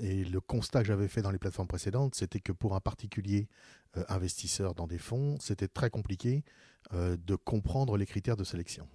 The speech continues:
Et donc, j'ai souhaité faire une plateforme qui soit, euh, très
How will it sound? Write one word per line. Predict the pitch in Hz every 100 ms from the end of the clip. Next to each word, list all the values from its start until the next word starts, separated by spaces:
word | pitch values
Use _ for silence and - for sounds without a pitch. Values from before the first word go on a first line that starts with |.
| 92
Et |
donc, | 87 95
j'ai | 92
souhaité | 90 - 98
faire | 110 110
une | 95
plateforme | 92 92 - 117 160 - - - _
qui | - 98
soit, | - 107 101 101 95
euh, | 87 87 -
très | - 117 113 110 107 104